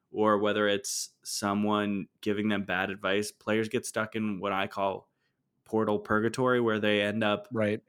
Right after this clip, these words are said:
Speaker 1: effectively, they can't go back to their old school 'cause their old school doesn't want 'em back, and they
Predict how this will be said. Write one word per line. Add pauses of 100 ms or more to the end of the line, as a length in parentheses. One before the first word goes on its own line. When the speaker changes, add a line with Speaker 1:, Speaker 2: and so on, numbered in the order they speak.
(120)
Speaker 1:
effectively, (580)
they
can't
go
back
to
their
old
school
'cause
their
old
school
doesn't
want
'em
back,
and
they